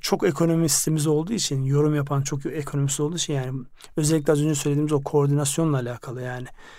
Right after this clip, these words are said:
bakanlıklar birbirinden habersizmiş gibi, harcamalar, bütçe yönetimi habersizmiş gibi, dolayısıyla enflasyonla mücadelede bir koordinasyon problemi varmış gibi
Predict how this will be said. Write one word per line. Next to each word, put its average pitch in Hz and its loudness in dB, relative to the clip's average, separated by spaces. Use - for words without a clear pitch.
bakanlıklar 143 2
birbirinden 139 2
habersizmiş 131 -2
gibi, 131 -4
harcamalar, 135 0
bütçe 139 -4
yönetimi 131 -2
habersizmiş 135 0
gibi, 127 -6
dolayısıyla 131 -2
enflasyonla 135 -4
mücadelede 131 -6
bir 127 -10
koordinasyon 131 -4
problemi 127 -6
varmış 139 0
gibi 127 -8